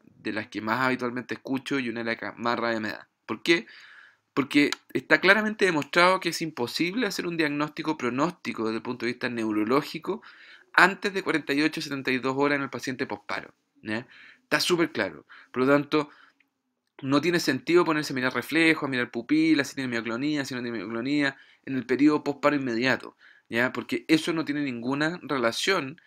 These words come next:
con el pronóstico neurológico futuro. Ahora, si el paciente persiste en las mismas condiciones a las cuarenta y ocho horas, ok, está bien, el paciente quedó con daño irreversible, eh, lamentablemente no es mucho lo que podemos ofrecer,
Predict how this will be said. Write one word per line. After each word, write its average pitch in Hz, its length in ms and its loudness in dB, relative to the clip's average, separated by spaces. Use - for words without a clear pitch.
con 135 160 2
el 127 80 -2
pronóstico 139 460 -2
neurológico 117 520 -4
futuro. 127 480 -4
Ahora, 123 300 8
si 101 120 -6
el 98 60 -6
paciente 143 460 0
persiste 135 500 2
en 107 40 -4
las 107 100 -2
mismas 127 220 -4
condiciones 127 640 -4
a - 80 -8
las 101 80 -4
cuarenta 107 260 -2
y 117 60 6
ocho 139 300 6
horas, 113 300 2
ok, 110 140 -4
está 104 480 0
bien, 104 220 0
el - 80 -20
paciente 107 520 -4
quedó 110 180 -2
con 107 180 -6
daño 113 240 -2
irreversible, 131 800 -2
eh, 107 300 0
lamentablemente 113 720 -2
no 113 100 -6
es 110 60 -8
mucho 113 220 -6
lo 110 60 -2
que 104 60 -4
podemos 101 260 -8
ofrecer, 104 440 -2